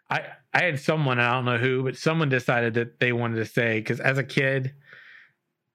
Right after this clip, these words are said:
I got that all the time. I, they used to think I had resting you know what face, and so they were like, "Oh, you had resting elf face?" And I'm just like, "Wow, y'all, really?"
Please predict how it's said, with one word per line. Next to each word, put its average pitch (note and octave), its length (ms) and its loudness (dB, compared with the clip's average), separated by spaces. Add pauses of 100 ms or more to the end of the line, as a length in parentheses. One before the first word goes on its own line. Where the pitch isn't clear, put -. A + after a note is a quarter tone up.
(460)
I A2+ 380 -2 (400)
got A#2 260 0
that A#2+ 120 2
all A#2 140 0
the A2+ 60 -2
time. A#2 460 0
I, A2+ 320 -2 (120)
they A2+ 160 0
used A2 200 -4
to A2 80 -4
think A2 260 -4
I A2 80 0
had G#2+ 100 -4
resting A2 320 -2
you A2 60 -4
know G#2+ 100 -4
what G#2+ 240 -4
face, A#2+ 340 -2
and G#2+ 200 -4
so G#2+ 420 -2 (800)
they A#2+ 100 -2
were A#2 100 -2
like, A#2 200 -2
"Oh, F3 160 2
you E3+ 140 2
had D3+ 100 0
resting C#3+ 400 0
elf C#3+ 280 0
face?" F3 340 0
And D3+ 100 2
I'm C3 100 0
just B2 200 -4
like, A2+ 240 -2
"Wow, A2 280 2
y'all, G2+ 280 -2
really?" G#2 480 -4